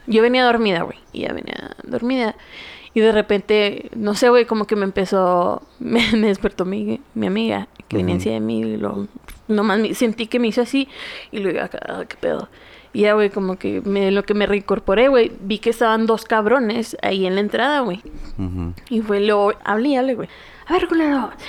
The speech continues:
Speaker 1: y denme todo lo que traen", y no sé qué.
Speaker 2: Mm.
Speaker 1: Y este, y luego ya veo, güey, y tenían encañonado al chofer.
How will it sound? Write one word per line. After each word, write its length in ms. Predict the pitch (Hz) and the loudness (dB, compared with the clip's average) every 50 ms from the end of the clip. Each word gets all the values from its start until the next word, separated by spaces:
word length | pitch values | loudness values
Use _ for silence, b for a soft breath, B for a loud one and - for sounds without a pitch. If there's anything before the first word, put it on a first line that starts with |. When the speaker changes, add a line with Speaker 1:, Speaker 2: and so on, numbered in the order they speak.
| B B B B | B B B B
Speaker 1:
y 80 | 320 | 2
denme 200 | 339 359 339 330 | 4 6 6 6
todo 140 | 330 330 302 | 6 4 2
lo 100 | 294 294 | 2 2
que 100 | - 285 | 0 -2
traen", 320 | - 254 240 233 226 233 226 B B | -2 0 0 0 0 -2 -6 B B
y 180 | 135 143 196 | 2 2 4
no 120 | 269 311 311 | 4 4 4
sé 120 | 147 - 139 | 2 0 2
qué. 240 | 131 285 113 98 92 | 0 0 -2 -2 -8
Speaker 2:
Mm. 440 | - - - - - - - - - - 262 | -12 -16 -18 -20 -20 -20 -20 -20 -8 -4 0
Speaker 1:
Y 80 | 240 226 | 0 2
este, 400 | 214 202 196 - - - - 202 | 0 0 -2 -6 -12 -4 -2 -2
y 220 | 185 - 208 220 | -2 0 0 0
luego 160 | 214 208 214 214 | 2 2 4 4
ya 140 | 220 226 240 | 4 2 4
veo, 240 | 240 277 311 302 262 | 4 4 4 6 4
güey, 280 | 247 233 233 208 196 | 4 2 0 -2 -8
y 40 | 196 | -2
tenían 340 | - 214 196 185 185 190 202 | -2 0 0 2 0 2 2
encañonado 720 | 214 226 226 220 262 247 220 190 180 180 170 170 185 190 | 0 0 2 2 2 2 2 0 0 0 0 2 2 2
al 100 | 208 226 | 2 0
chofer. 460 | - 226 202 - 262 262 220 202 165 | 0 -4 -2 2 2 2 4 2 0